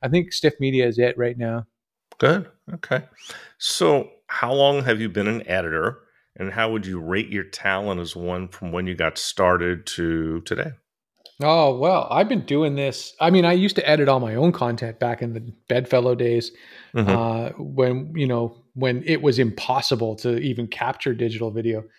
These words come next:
Speaker 1: Uh, so I, I've been doing editing myself for thirty years, my own mainstream products.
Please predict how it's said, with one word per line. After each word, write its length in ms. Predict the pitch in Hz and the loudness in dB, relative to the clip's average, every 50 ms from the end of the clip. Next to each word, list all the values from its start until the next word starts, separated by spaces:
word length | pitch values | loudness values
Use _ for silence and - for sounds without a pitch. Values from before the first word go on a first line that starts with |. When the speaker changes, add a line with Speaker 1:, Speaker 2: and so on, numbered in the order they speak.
| _ _ _ _ _ _ _ _ - | _ _ _ _ _ _ _ _ -8
Speaker 1:
Uh, 240 | - 117 117 123 120 | -6 -4 -4 -4 -4
so 220 | - - 170 170 | 0 4 4 4
I, 200 | 175 196 196 196 196 - | 6 4 4 2 2 2
I've 200 | 160 190 190 190 | 2 2 2 4
been 220 | - 196 170 - | 2 2 2 4
doing 340 | - 165 185 214 214 180 147 | 4 6 6 6 6 4 4
editing 680 | 135 151 156 175 160 160 151 147 139 139 139 139 139 139 _ _ _ | 4 4 4 6 6 4 4 4 2 0 -2 -4 -8 -12 _ _ _
myself 840 | - 147 143 139 131 127 - - - - - 147 175 185 165 180 - | -8 -6 -4 -2 -2 -2 -4 -4 -4 0 2 4 4 4 4 2 -2
for 160 | - - 135 | -4 -4 -4
thirty 340 | 123 - - 151 147 135 123 | -2 0 0 2 2 2 2
years, 480 | 120 123 135 143 139 139 127 120 - - - | 0 2 4 4 6 4 4 0 -4 -8 -4
my 140 | 143 143 147 151 | 0 2 4 4
own 200 | 156 147 139 131 | 4 2 2 2
mainstream 560 | 139 143 156 170 165 - - 160 151 147 131 | 2 2 4 2 2 2 0 0 0 0 0
products. 680 | - - 139 139 139 139 135 135 - - - - - | 2 4 6 6 6 4 2 2 -2 -6 -10 -10 -12